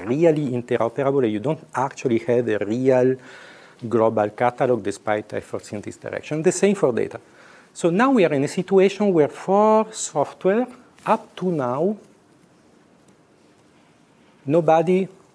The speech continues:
cared. So we are in a magical situation where we can provide one referential object here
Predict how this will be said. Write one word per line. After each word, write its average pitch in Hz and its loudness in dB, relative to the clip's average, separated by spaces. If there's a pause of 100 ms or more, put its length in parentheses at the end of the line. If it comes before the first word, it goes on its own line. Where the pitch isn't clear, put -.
(220)
cared. 50 -6 (1300)
So 175 2
we 160 6
are 165 4
in 131 0
a 120 2
magical 185 0
situation 156 0
where 135 4
we 131 2
can 196 0
provide 156 2
one 202 0 (1900)
referential 135 -2
object 135 -4
here 135 -4